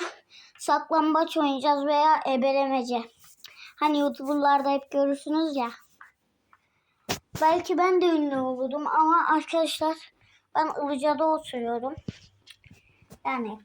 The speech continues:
Ilıca'da da oturuyorum, Maraş'ta da. Her iki yerde de evimiz var. Ama ben Maraşlıyım çünkü Maraşlı'ya doğdum arkadaşlar. Burası. Arkadaşlar.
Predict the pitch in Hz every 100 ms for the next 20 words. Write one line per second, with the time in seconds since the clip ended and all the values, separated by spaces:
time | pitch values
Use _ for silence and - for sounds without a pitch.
0 | _ _ - - 330 381 320 370 370 359
1 | 320 311 311 285 311 320 320 311 277 285
2 | - 262 247 240 311 349 320 - 302 285
3 | 285 269 294 285 277 285 269 277 254 240
4 | 247 - - - _ _ _ _ - -
5 | - - - _ _ - _ - _ _
6 | _ - - - - - 370 370 349 -
7 | 285 302 320 294 - 294 311 - 302 285
8 | 302 285 277 277 - 285 285 262 233 233
9 | 233 226 - 233 233 - 277 294 - -
10 | - - _ _ _ _ 330 381 285 -
11 | 240 233 - _ _ _ _ _ _ _
12 | - - - - - - - - - -
13 | - 247 240 - 240 - - -